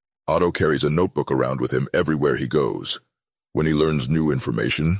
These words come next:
he writes it down. When he needs some old information, he looks it up.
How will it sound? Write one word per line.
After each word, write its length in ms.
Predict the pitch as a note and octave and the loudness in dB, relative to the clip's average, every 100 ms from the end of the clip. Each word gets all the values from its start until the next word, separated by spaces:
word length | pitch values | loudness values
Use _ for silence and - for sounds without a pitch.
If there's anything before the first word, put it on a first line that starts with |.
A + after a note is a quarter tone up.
| - | -2
he 120 | D2 | -2
writes 280 | A#1 C2+ - | 2 0 0
it 100 | - | 0
down. 360 | B1+ G1+ - - _ _ _ _ _ _ | -2 -2 -8 -12 _ _ _ _ _ _
When 120 | C#2+ C#2+ | -4 -2
he 60 | |
needs 280 | D2 D2+ B1 | 0 0 0
some 160 | C#2 B1+ | -2 2
old 280 | D#2 D2+ | 2 2
information, 560 | C2+ A1+ A#1 A#1+ - A#1+ | 0 -2 -4 -2 -2 -2
he 100 | D2+ | 0
looks 280 | C2+ B1 - | 0 -2 0
it 100 | B1 | 0
up. 280 | G#1 - | 0 -4